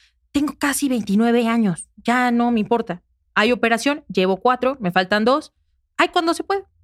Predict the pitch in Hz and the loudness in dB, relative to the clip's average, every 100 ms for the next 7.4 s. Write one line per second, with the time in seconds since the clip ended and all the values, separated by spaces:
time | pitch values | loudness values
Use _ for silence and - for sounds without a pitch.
0 | _ - 233 247 269 277 277 269 233 220 | _ -2 0 2 0 0 -2 0 -2 0
1 | 214 208 202 196 170 165 175 165 175 277 | -2 -2 0 2 2 0 0 2 2 2
2 | - _ _ _ _ _ _ _ _ _ | -2 _ _ _ _ _ _ _ _ _
3 | 196 185 202 208 202 202 196 196 190 - | -2 0 0 0 0 0 0 0 -2 -4
4 | _ _ - 175 156 208 208 220 214 180 | _ _ -2 -2 0 2 2 2 0 0
5 | 175 175 226 190 180 - 320 359 330 - | -2 0 0 0 -2 -6 -6 -2 -4 -6
6 | 311 320 302 - 294 - 294 294 - 254 | -8 -4 -4 -2 -6 -4 -2 -2 0 -2
7 | 214 220 196 185 | 2 2 2 -2